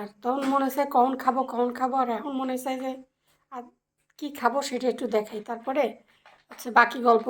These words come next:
করতেছি। হুম, এসে মনে পড়ে গেছে, তাহলে একটু ভিডিওটা বানাই। তো ভাত নেওয়ার পরে মনে পড়ছে।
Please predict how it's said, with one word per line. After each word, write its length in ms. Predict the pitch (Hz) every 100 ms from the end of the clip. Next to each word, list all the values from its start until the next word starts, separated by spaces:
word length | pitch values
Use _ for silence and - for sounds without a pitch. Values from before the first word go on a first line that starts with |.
| 208
করতেছি। 460 | 214 - 220 - 214 214
হুম, 200 | 254 196 - _ _ - - _ _ _ _ _ _ _ _ _ _ _ _ _ _ _ -
এসে 160 | 277 254
মনে 140 | 247 247
পড়ে 140 | 269 269
গেছে, 180 | 269 277 247
তাহলে 180 | 240 247
একটু 140 | 240 247
ভিডিওটা 500 | 226 226 240 247 233 254
বানাই। 260 | 233 233 226 226 _ _ _ _
তো 20 | 262 214
ভাত 160 | 226 226
নেওয়ার 200 | 247 247 254
পরে 160 | 254 262
মনে 160 | 233 220 226
পড়ছে। 360 | 220 - -